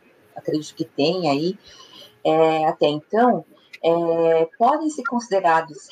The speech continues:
reintegrados? Você acha que esse pessoal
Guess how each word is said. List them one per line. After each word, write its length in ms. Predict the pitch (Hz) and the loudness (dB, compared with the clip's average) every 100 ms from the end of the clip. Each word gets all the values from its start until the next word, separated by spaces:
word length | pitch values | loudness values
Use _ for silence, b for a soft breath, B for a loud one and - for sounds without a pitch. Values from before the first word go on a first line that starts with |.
| - | -4
reintegrados? 760 | 233 254 170 160 185 330 185 | -2 0 -4 0 0 0 -6
Você 120 | - | -4
acha 240 | 190 214 214 | -2 -2 -6
que 320 | - 170 160 - - - _ | -6 -6 -6 -12 -20 -20 _
esse 180 | 170 190 | -10 -4
pessoal 800 | 185 - - 165 160 160 156 151 | -4 -4 0 2 4 2 0 -4